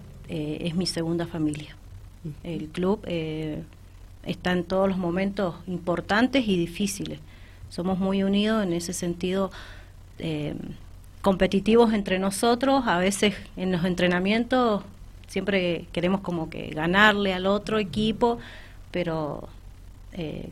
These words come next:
Speaker 1: cuando se necesitan estamos todos juntos.
Speaker 2: Bien, y te ha tocado enfrentarte a equipos de Malargüe, imagino.
Speaker 1: Sí, sí, sí. Estuvimos en un nacional en Malargüe, eh, salimos segundo, Copa de Oro. Y, mm,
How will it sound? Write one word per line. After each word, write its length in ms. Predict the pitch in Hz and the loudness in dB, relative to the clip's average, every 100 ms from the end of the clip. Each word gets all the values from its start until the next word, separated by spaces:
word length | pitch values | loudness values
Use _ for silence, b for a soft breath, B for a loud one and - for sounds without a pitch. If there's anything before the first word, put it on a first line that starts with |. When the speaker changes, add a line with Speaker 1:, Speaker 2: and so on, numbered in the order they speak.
| - | -6
Speaker 1:
cuando 560 | 165 160 156 151 156 - | -4 -2 -2 -4 -4 -8
se 160 | - 170 | -4 -2
necesitan 500 | 175 180 180 175 196 | 0 0 -2 0 -2
estamos 380 | 170 165 160 - | -2 -4 -4 -4
todos 200 | 165 160 | -6 -6
juntos. 360 | - 151 - - - - | -8 -10 -12 -16 -14 -6
Speaker 2:
Bien, 280 | 185 180 175 | -2 0 2
y 100 | 196 | 2
te 140 | 190 | 2
ha 80 | 202 | 0
tocado 420 | 208 208 196 226 240 | 0 0 4 6 4
enfrentarte 560 | 196 175 170 185 190 | 4 0 2 0 2
a 20 | 185 | 0
equipos 340 | 170 180 175 | 0 0 0
de 100 | 160 | 0
Malargüe, 540 | 151 196 277 185 156 | 4 8 10 8 4
imagino. 560 | 151 151 147 247 311 160 | 4 2 2 4 6 6
Speaker 1:
Sí, 340 | 135 - 170 175 - - - - | 4 2 -2 -6 -14 -18 -18 -14
sí, 200 | - 220 | -2 0
sí. 300 | 214 - 185 180 180 | 0 -4 -8 -8 -10
Estuvimos 800 | 175 175 175 185 190 190 185 - | -8 -2 0 2 2 2 0 -2
en 180 | 170 175 | 0 0
un 500 | 175 175 175 165 165 | 2 2 0 0 -2
nacional 540 | 160 - 170 180 175 - | -2 -2 -2 -2 -4 -4
en 80 | 165 | -2
Malargüe, 480 | 165 175 214 269 302 - - B B B B - | -2 -2 -2 -4 -6 -14 -16 B B B B -10
eh, 200 | 175 165 151 | -6 -4 -2
salimos 420 | 165 165 175 175 | -2 0 0 0
segundo, 400 | 170 170 165 156 | 0 0 0 -2
Copa 240 | 151 160 | -4 -4
de 120 | 160 170 | -2 -2
Oro. 220 | 196 285 - - B B B B B - - | -4 -6 -10 -18 B B B B B -18 -4
Y, 500 | 214 196 185 175 170 | 0 2 2 2 2
mm, 540 | 165 165 165 160 160 | 0 0 0 -2 -4